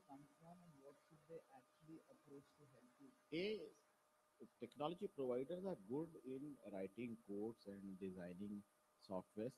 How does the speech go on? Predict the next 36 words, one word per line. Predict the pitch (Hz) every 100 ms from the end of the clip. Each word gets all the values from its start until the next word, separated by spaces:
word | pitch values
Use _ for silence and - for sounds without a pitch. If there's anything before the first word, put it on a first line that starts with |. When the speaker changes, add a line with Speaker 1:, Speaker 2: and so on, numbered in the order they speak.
| -
Speaker 2:
front | 82 80
end | 107 139
and | 131 -
back | - -
end. | - - _ _ _ _ _ _ 107
What | 117 180 180
they | 180 170 104
lack | 95 123 - - 120
is | 104
the | 147 -
domain | 90 87 101 87
knowledge. | 78 - - - _ _ _ _ _ _ _ _ _ -
And | 135 - 151
they | 185 208 202 - - -
don't | 127 156 196 - 113
want | 117 143 160
to | 156 165 170 - - 104 101
work | 127 147 -
hard. | 98
I'm | 98 123
not | 151 -
naming | 90 101 117 113 78
any | 101 123 82
company, | 90 95 101 80 - - - 90 82
uh, | 82 76 78 _ 82
why | 82 -
should | 90
I? | 76 80 - _ _ _ _ _ _ _ _ _ _ _ _ _ _ -
If | 156 180 - -
they | 233 190 107
work | 123 160 196 - - - _ _ _ _ _ _ _ _ _ - 110
hard | 117 156 175
on | 147 156
the | 131
domain | 104 104 120 127
side, | - 95 139